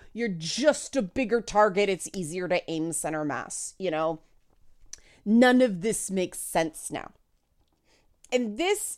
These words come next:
is, this has nothing to do with just enjoying the aesthetic.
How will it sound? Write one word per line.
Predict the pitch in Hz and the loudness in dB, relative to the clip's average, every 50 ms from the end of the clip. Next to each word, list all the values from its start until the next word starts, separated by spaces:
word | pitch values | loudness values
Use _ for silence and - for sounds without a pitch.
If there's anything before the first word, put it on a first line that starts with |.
| _ | _
is, | - 294 285 277 277 262 262 233 214 202 185 - - - | -4 -2 0 0 0 0 -2 -2 -4 -6 -8 -10 -10 -10
this | 226 220 294 196 - | -6 -4 -4 0 0
has | 330 302 247 | 0 2 2
nothing | 262 269 269 277 277 277 - - 320 302 302 285 | 2 2 2 2 0 -2 -2 -2 -2 -2 -2 -2
to | - 285 | -4 -6
do | 220 185 - 208 226 220 220 220 | -8 -8 -8 -6 -4 -4 -2 -4
with | 214 180 202 202 196 _ | -2 -2 -2 -2 -2 _
just | - 208 196 - - - | -4 -4 -4 -4 -8 -8
enjoying | - 214 202 190 165 165 165 175 185 190 202 202 190 190 196 185 180 180 180 180 180 175 - _ _ _ _ _ _ _ _ _ _ _ _ _ _ _ _ | -6 -4 -4 -4 -6 -8 -6 -4 -2 0 0 0 0 0 0 -2 -2 -2 -4 -4 -6 -6 -10 _ _ _ _ _ _ _ _ _ _ _ _ _ _ _ _
the | 185 170 - 214 208 202 190 185 175 165 - - _ _ _ _ _ _ _ _ _ _ _ _ _ | -16 -8 -6 -6 -6 -4 -6 -8 -8 -10 -12 -14 _ _ _ _ _ _ _ _ _ _ _ _ _
aesthetic. | 202 202 - - - - - - 160 139 120 - - - | 2 2 2 -2 -8 -4 0 0 0 0 -2 -6 -10 -14